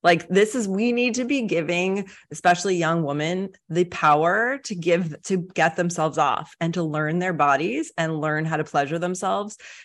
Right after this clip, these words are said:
because so much of, like, sexual experimentation happens at an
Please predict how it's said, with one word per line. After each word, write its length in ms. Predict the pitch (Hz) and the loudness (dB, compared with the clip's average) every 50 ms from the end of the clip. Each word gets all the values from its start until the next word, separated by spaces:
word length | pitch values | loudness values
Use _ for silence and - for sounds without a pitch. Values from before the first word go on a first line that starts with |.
| _ | _
because 320 | - - - 185 165 160 - | -12 -8 -6 -6 -6 -6 -6
so 220 | - 185 170 175 | -4 -2 0 0
much 300 | 180 180 175 175 170 - | 2 0 0 -2 -2 -4
of, 140 | 175 151 151 | -6 -4 -2
like, 220 | 156 143 147 143 | -2 -2 -2 -4
sexual 400 | - - 160 151 151 - - 156 | -2 0 0 0 0 0 -4 -6
experimentation 920 | 156 156 - - 156 147 151 147 147 151 - 147 135 135 - 170 160 170 175 | -6 -6 -8 -10 -8 -8 -6 -6 -6 -6 -6 -6 -8 -6 -6 -6 -4 -4 -4
happens 500 | 160 - 147 147 156 - 151 156 151 151 | -4 -6 -8 -8 -6 -6 -6 -6 -4 -4
at 100 | 151 147 | -4 -4
an 140 | 151 131 | -4 -6